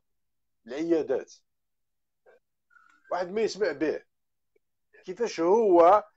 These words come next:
يعقب الريفيون لهنا في فرنسا ويروح للجزائر يدير فيها واسمو، يدير فيها عملية نتاع تجميل.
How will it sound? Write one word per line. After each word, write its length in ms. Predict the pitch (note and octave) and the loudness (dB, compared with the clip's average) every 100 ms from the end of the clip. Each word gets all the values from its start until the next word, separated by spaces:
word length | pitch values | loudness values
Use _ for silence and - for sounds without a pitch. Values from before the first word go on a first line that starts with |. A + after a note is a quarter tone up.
| _ | _
يعقب 340 | A2+ D3+ C#3+ D#3 | -2 -2 0 0
الريفيون 600 | D#3+ E3+ E3 F3 E3 C#3 | 2 0 0 0 0 2
لهنا 260 | D3 C3+ | 0 0
في 120 | A#2+ C#3 | -4 -6
فرنسا 560 | C3+ B2+ G2+ F#3+ - _ _ _ _ | -4 -4 -2 -4 -4 _ _ _ _
ويروح 360 | C3 F3 G3+ F3 | 4 4 4 0
للجزائر 840 | F#3 D3+ D3+ A#2+ D#3 B2+ G3+ A#2+ _ _ _ _ _ _ | -6 -4 -4 0 2 2 0 -2 _ _ _ _ _ _
يدير 360 | A#2 B2 F3 D#3+ | -14 -2 2 2
فيها 420 | C#3 E3+ E3+ F#3+ | 2 0 2 2
واسمو، 460 | F#3 F3 C#3 B2+ G2+ | 2 0 -4 -6 -6
يدير 280 | G2+ D3 B2+ | -4 -6 -2
فيها 200 | D3 C#3+ | -2 0
عملية 460 | D3 C#3+ C#3 G3 | 0 -2 0 -2
نتاع 220 | F#3 F3 | -2 -4
تجميل. 480 | C3+ - A#2+ C#3 G2 | -8 -10 -8 -8 -8